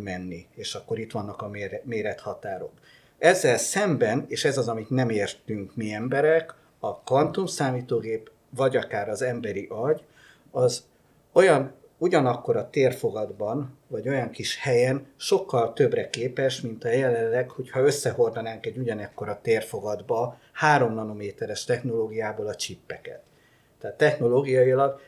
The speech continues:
bármennyire is jó a digitális technológia, és bármennyire is a kicsinyítés meg a mikro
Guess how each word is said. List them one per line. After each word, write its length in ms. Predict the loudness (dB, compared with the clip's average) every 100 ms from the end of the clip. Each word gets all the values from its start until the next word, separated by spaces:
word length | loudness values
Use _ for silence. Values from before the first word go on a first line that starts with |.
| _
bármennyire 640 | 2 6 6 4 -2 -2 -2
is 180 | -2 -2
jó 140 | 2
a 80 | 2
digitális 540 | 0 -2 -2 -2 -2
technológia, 640 | -2 -2 0 0 0 -2 -2
és 280 | -4 -6 0
bármennyire 560 | 2 2 -2 -6 -4
is 220 | -4 -4 -8
a 120 | -2
kicsinyítés 640 | -2 -2 -10 -8 -6 -8
meg 140 | -8 -8
a 80 | -6
mikro 500 | -6 -4 -2 -2